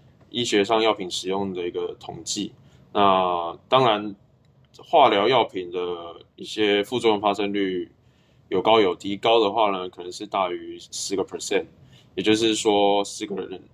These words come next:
也，十个人里面会有一个人发生啊。那低的话可能低于一个percent。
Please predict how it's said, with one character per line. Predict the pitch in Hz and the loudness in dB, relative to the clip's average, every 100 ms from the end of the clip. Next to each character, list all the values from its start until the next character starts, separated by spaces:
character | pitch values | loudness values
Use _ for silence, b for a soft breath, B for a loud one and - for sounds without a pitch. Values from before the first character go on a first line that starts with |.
| _ _ _ _ | _ _ _ _
也， | 110 95 95 90 | -2 0 0 -2
十 | - 127 | -2 2
个 | 117 | 2
人 | 101 | 2
里 | 92 | 0
面 | 95 104 | -2 0
会 | 113 | 2
有 | 95 | 0
一 | |
个 | 92 | 0
人 | 82 | -6
发 | 92 87 | -6 -6
生 | - 71 - | -6 -10 -14
啊。 | 62 | -18
那 | 98 104 98 87 B B B - | -4 -2 -2 -4 B B B 0
低 | 117 | 4
的 | 110 | 4
话 | 117 | 4
可 | 113 | 2
能 | 87 90 | -4 -8
低 | 104 101 | -6 -6
于 | 95 | -6
一 | 95 | -10
个 | 95 | -12
percent。 | - - - 87 | -12 -16 -10 -12